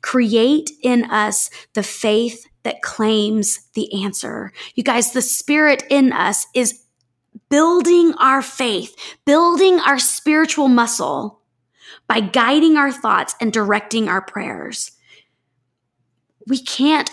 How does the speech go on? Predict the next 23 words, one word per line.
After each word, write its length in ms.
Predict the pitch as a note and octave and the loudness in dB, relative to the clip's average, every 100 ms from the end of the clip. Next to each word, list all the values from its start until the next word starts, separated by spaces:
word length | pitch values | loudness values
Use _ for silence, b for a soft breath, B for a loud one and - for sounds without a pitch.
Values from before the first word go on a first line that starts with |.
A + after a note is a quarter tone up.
| - | -4
always 600 | F#3 B3+ C4+ C4+ B3+ A#3 B B _ | 0 4 4 4 2 0 B B _
claim 760 | - - B3 C4+ C#4 C#4+ C#4 C4+ B | -12 -6 0 2 2 4 4 2 B
the 180 | - B3+ | -4 -2
answer 380 | B3 B3+ B3+ A#3+ | 0 -2 -2 -2
on 180 | A#3 A#3 | 0 0
our 160 | A3 - | 0 0
own. 340 | A#3 B3 A3+ | 0 0 0
The 60 | A3 | 0
Spirit 440 | - B3+ C4+ - | -2 -2 -2 -2
knows 380 | A#3+ C4 C4+ B3 | -2 0 0 2
we 160 | C#4 | 4
need 400 | C4+ B3+ C4+ C#4 | 6 6 4 2
him 200 | B3 C4 | 2 2
to 80 | C4 | 2
help 380 | B3 G#3+ A#3+ - | 0 -2 -4 -2
us 340 | E3+ G3 - B B _ | -2 -2 -4 B B _
build 340 | - D4 C#4+ C#4+ | 2 6 6 4
our 220 | B3+ B3 | 0 -2
faith 400 | - A#3+ B3+ B3 | -2 -2 -2 -2
to 80 | A#3+ | -4
the 80 | G#3 | -2
point 280 | B3+ A#3+ A#3 | -2 -2 0
that 200 | F3 | -2